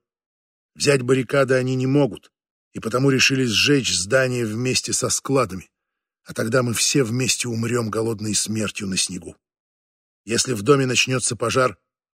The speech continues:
вы здесь окажетесь в ловушке и сгорите заживо». Роллери ела и молчала. Горячая бхана была сдобрена мясным соком и мелко нарубленными душистыми травами.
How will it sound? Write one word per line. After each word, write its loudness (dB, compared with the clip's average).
вы 6
здесь 2
окажетесь -2
в -6
ловушке 0
и -2
сгорите -4
заживо». -4
Роллери 0
ела 0
и -10
молчала. -6
Горячая 4
бхана 0
была 0
сдобрена 0
мясным -2
соком -2
и -6
мелко 4
нарубленными 0
душистыми -4
травами. -4